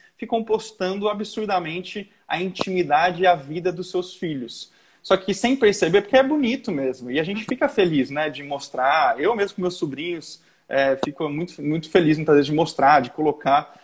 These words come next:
Mas qual que é o impacto disso pro desenvolvimento infantil, é, no futuro? E pro desenvolvimento do ser humano. Então, aquisição de emprego, imagina.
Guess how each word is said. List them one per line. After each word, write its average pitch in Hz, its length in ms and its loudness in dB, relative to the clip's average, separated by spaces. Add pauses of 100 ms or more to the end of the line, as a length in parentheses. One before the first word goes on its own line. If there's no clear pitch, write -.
(140)
Mas 214 160 -2
qual 302 200 4
que 294 120 -2
é 220 320 4
o 165 80 -8
impacto 180 640 -6
disso 143 580 -12 (380)
pro 190 120 -2
desenvolvimento 170 600 -4
infantil, 143 480 -8 (480)
é, 139 300 6
no 156 140 -2
futuro? 165 500 -6 (520)
E 151 140 -2
pro 147 160 -2
desenvolvimento 185 460 2
do 202 60 -2
ser 214 180 2
humano. 170 320 0
Então, 180 360 0 (160)
aquisição 190 560 0
de 175 140 0
emprego, 156 580 0 (140)
imagina. 175 540 0